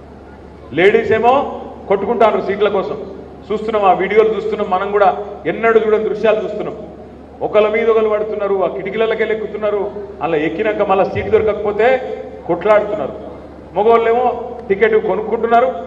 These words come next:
మగవాళ్ళు తిట్టుకుంటున్నారు, "నాకు సీటు దొరకకపోయా." గంత అందంగా ఉంది ఆ ఫ్రీ బస్. ఆ ఒక్కటి తప్ప ఇంకొకటి ఏదైనా జరిగిందా?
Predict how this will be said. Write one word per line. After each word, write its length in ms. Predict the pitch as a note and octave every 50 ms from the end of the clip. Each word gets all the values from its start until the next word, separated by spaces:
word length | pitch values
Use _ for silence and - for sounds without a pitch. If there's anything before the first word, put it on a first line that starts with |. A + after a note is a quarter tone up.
| - - - - -
మగవాళ్ళు 320 | G3 G3+ G3+ G#3+ G#3+ A3 G#3+
తిట్టుకుంటున్నారు, 500 | G3+ F#3+ - - G3+ F#3+ F3 F3+ E3 E3
"నాకు 120 | E3+ E3
సీటు 180 | - F#3 F#3 E3+
దొరకకపోయా." 560 | F3+ E3+ D#3 D#3+ D#3+ - - D3+ C#3+ C3+ A#2+ - - - - - - - - - C3+ E3+
గంత 140 | F3 E3+ F3
అందంగా 280 | D#3+ E3 F3 F#3+ G3
ఉంది 140 | F#3 E3+ D3+
ఆ 20 |
ఫ్రీ 200 | C#3 - D3 D3+
బస్. 220 | D#3 D3+ D3 - - - - - - - - - - - - - -
ఆ 80 | D#3+
ఒక్కటి 460 | F#3+ F#3+ G3 G3+ G3+ - - B3+ B3 B3
తప్ప 240 | B3 A#3+ A#3+ A#3+
ఇంకొకటి 460 | B3 A3+ A3 G#3+ A3 A3+ A3+ A3+ A3+ A3
ఏదైనా 200 | G#3+ G#3+ G#3 F#3+
జరిగిందా? 760 | F#3+ F#3 - G#3+ G#3+ F#3 F#3 F#3 G3 F#3+ E3+ - - -